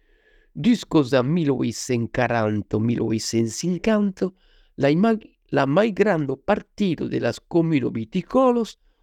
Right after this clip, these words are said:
proclamavan lo ban de las vendèmias, après aver fait constatar la maturitat del racim. Aquel ban establician la debuta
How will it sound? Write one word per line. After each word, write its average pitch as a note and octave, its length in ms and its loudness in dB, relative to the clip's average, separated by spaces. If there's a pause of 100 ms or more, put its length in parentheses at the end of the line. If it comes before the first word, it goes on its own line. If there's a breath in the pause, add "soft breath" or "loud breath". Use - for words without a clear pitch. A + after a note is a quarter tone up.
(300)
proclamavan A3 960 2 (380)
lo D#3+ 200 -2
ban G#3+ 440 4
de F#3+ 80 0
las F3+ 180 0
vendèmias, D3+ 880 -2 (360)
après F#3 420 2
aver D#3+ 220 2
fait B2+ 420 -4
constatar F#3+ 960 0 (400)
la B2 180 2
maturitat D#3+ 720 0
del C3+ 160 2
racim. B2 560 0 (1120)
Aquel A2+ 500 0
ban C#4 320 2 (160)
establician C3 880 -2
la B2 100 2
debuta B2 540 -2